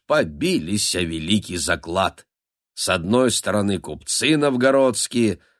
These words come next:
с другой — Садко Микулович. Обещал Садко ни единой монеты не взять со спорщиков,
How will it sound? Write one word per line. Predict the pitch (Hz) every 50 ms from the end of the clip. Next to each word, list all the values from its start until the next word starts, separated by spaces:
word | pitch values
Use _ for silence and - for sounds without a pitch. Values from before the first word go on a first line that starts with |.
| _ _
с | - - - -
другой — | - - 127 139 107 95 117 143 151 151 147 120
Садко | - - - 131 131 - - - - 92 107 110
Микулович. | 110 120 120 110 - 85 85 85 80 76 76 73 73 71 69 - - - - _ _ _ _ _ _ _ _ _
Обещал | - 76 80 82 98 98 - - - - 92 110 120 120 107
Садко | - - 107 107 98 - - - 110 117 120 113
ни | 101 95 104 120
единой | 127 117 95 101 117 110 87 78 76 98 127 131 120 117 120 123 117
монеты | 110 117 113 113 107 113 131 131 110 101 117 113
не | 113 117 113
взять | 98 87 82 113 127 120 101
со | - - - 101 98
спорщиков, | 95 - - _ - 151 170 147 - - - 107 76 - 73 - - -